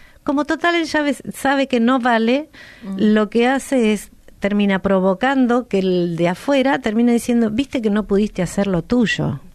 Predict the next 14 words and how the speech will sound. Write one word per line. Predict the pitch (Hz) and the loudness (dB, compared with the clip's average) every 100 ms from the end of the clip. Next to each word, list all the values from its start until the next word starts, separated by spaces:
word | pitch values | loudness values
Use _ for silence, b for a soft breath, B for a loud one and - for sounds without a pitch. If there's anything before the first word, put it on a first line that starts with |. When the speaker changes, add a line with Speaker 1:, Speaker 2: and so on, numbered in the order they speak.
| - | -10
Speaker 2:
Tal | 214 | -10
cua-, | 202 220 | -6 -6
y | |
con | 220 233 226 | -2 -2 0
las, | 226 226 220 | 0 -2 -4
y, | 196 208 202 202 196 - B B B | -8 -8 -6 -8 -12 -14 B B B
y | B | B
con | - 226 | -2 0
las | 226 | 0
parejas | 180 226 277 285 320 | 0 0 0 -2 -6
pasa | 262 247 254 | -6 -4 -2
lo | 214 | 0
mismo, | 220 311 - 175 156 151 | 0 -4 -8 -12 -12 -14
este, | 143 _ 156 156 160 160 | -16 _ -14 -12 -12 -14